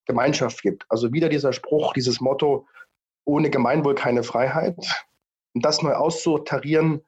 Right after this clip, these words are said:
wird auch Globalisierungsprozesse nicht stoppen, aber zumindest ein neues Licht rücken. Und das sehe ich als unheimliche Chance, dass uns die, die Viruspandemie auch da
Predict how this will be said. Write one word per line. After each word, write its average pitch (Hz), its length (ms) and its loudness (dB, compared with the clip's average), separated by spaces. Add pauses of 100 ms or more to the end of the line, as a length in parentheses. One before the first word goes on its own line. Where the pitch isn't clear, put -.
(460)
wird 156 200 0
auch 135 300 -4 (300)
Globalisierungsprozesse 147 1700 0
nicht 123 200 -2
stoppen, 185 540 0
aber 139 220 -2
zumindest 170 520 0
ein 131 140 0
neues 131 300 2
Licht 170 260 -4
rücken. 165 440 0 (520)
Und 123 120 -2
das 139 160 2
sehe 147 100 0
ich - 160 -2
als 123 160 -2
unheimliche 139 500 0
Chance, 156 520 -2 (480)
dass 131 340 0
uns 127 240 0
die, 117 280 0
die 120 140 -6
Viruspandemie 139 800 0
auch 120 300 0
da 127 340 0